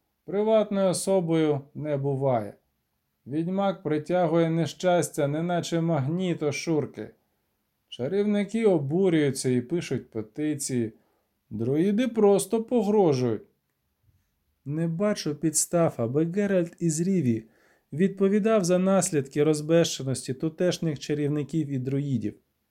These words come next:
перебила жриця. З якого це часу Гереварда цікавлять думки тих чи інших? Годі дискусій,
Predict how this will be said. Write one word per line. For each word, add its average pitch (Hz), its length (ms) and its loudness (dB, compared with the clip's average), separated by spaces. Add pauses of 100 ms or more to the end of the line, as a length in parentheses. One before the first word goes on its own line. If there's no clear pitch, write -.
(180)
перебила 101 440 -4
жриця. 98 440 -8 (760)
З 113 200 -2
якого 226 400 2
це 220 180 2
часу 190 520 4
Гереварда 143 540 0
цікавлять 139 580 0
думки 143 360 -2
тих 180 300 -2
чи - 160 -4
інших? 202 580 0 (1400)
Годі 160 600 2
дискусій, 147 840 -2